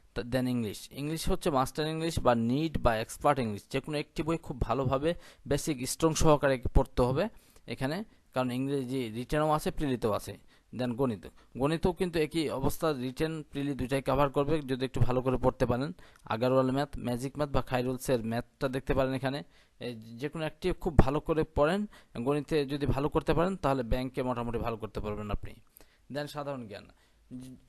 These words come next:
সাধারণ জ্ঞান যদি আপনি, এ, ব্যাংকের চাকরির জন্য খুব একদম বেসিক থেকে শুরু করেন তাহলে আপনি আজকের বিশ্ব বা নতুন বিশ্ব দিয়ে শুরু করতে পারেন। আর যদি মোটামুটি পারেন তাহলে জর্জের এমপি থ্রিটা পড়েন, পাশাপাশি কারেন্ট অ্যাফেয়ার্স এবং, আহ, দৈনন্দিন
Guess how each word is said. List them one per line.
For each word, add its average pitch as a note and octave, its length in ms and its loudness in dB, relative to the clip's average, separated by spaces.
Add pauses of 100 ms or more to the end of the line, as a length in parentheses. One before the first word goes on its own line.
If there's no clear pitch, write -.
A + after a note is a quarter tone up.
(100)
সাধারণ E3 380 -8
জ্ঞান E3+ 160 -4
যদি E3+ 160 -4
আপনি, E3+ 180 -2
এ, C3+ 680 -8
ব্যাংকের C#3 560 -4
চাকরির D#3 360 -4
জন্য D#3+ 200 -4
খুব C#3+ 260 -4
একদম C3+ 340 -6
বেসিক C3 320 -4
থেকে E3 160 -6
শুরু E3+ 200 -2
করেন D#3+ 220 0
তাহলে C#3+ 220 -4
আপনি C3 300 -4 (260)
আজকের D3+ 360 -2
বিশ্ব C#3+ 240 -4
বা C#3+ 100 0
নতুন C#3 300 -2
বিশ্ব D3 240 -6
দিয়ে C#3 260 -4
শুরু C#3+ 220 -2
করতে C#3 240 -2
পারেন। C#3+ 260 -4 (240)
আর A#2+ 100 -4
যদি C#3 180 -4
মোটামুটি D3 380 0
পারেন C#3 300 -4
তাহলে C3 260 -4
জর্জের A#2 400 0
এমপি B2+ 240 -2
থ্রিটা D#3 340 -6
পড়েন, D#3+ 320 -2 (280)
পাশাপাশি C3+ 420 -10
কারেন্ট C3 300 -6
অ্যাফেয়ার্স D#3+ 460 -4
এবং, B2 340 -6 (300)
আহ, A#2+ 180 -4
দৈনন্দিন D3 460 -2